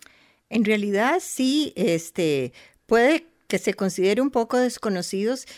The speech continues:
y también hasta un poco misteriosos, porque, em, en primer lugar, la gente lo que conoce y llama hongo popularmente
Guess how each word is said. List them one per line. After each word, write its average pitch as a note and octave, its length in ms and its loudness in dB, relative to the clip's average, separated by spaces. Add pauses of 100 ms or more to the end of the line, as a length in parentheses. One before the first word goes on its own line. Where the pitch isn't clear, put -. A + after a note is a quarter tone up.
(140)
y F#3+ 100 -8
también G3+ 480 -2
hasta D#4 200 -4
un B3+ 120 0
poco C4 260 -2
misteriosos, A#3 920 -4 (460)
porque, B3+ 800 2
em, D#3+ 480 -2 (640)
en F3+ 120 -4
primer G#3+ 300 0
lugar, C#4+ 580 2 (520)
la F#3 140 -4
gente A#3+ 460 -2
lo F3+ 240 -8
que E3 120 -8
conoce G#3+ 720 0 (120)
y D3+ 180 -10
llama G#3+ 420 0
hongo E3+ 560 -4 (160)
popularmente D#3 960 -4